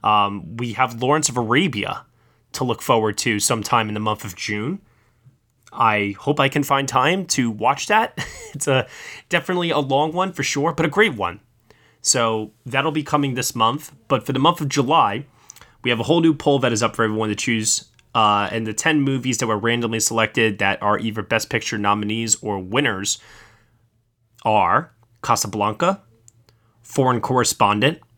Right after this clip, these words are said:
In the Bedroom, The King's Speech, The Lost Weekend.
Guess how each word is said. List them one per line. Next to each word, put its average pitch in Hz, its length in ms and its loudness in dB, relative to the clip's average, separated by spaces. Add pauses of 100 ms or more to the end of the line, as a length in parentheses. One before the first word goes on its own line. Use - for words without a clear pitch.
(720)
In 151 200 2
the 131 120 2
Bedroom, 107 640 -2 (1040)
The - 80 -12
King's 175 380 -2
Speech, - 680 -4 (920)
The 120 80 -2
Lost 120 420 0
Weekend. 120 640 -2